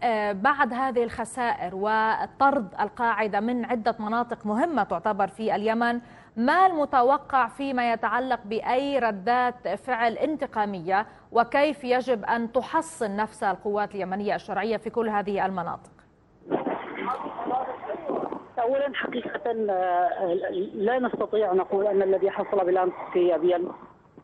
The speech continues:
Speaker 2: يعد انتصار نهائي على هذه الجماعات الإرهابية، بالنظر إلى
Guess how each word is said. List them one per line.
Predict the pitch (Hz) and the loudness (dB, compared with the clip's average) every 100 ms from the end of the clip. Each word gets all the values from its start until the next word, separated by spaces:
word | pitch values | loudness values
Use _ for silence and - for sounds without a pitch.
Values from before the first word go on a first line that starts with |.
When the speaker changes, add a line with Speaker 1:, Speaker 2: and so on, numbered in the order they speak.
| - | -4
Speaker 2:
يعد | 165 165 180 | 2 2 2
انتصار | 196 - - 190 170 | 2 0 -2 0 0
نهائي | 160 147 165 185 165 | -2 0 0 2 2
على | 151 160 | 2 0
هذه | 151 160 165 | 0 0 0
الجماعات | 160 147 147 - | 0 0 -2 -4
الإرهابية، | 139 131 156 147 190 | -6 -4 -2 2 2
بالنظر | 220 214 214 214 | 2 0 0 0
إلى | 202 202 208 | 2 2 2